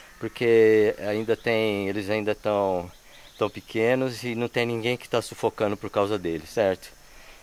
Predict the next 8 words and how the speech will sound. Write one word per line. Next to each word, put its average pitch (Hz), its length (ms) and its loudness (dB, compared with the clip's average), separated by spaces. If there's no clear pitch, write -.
Aqui 104 220 -6
também 113 360 2
não 107 140 2
tinha 101 280 0
muito 98 260 -2
mato, 110 400 2
não 101 100 0
mexi. 104 460 -2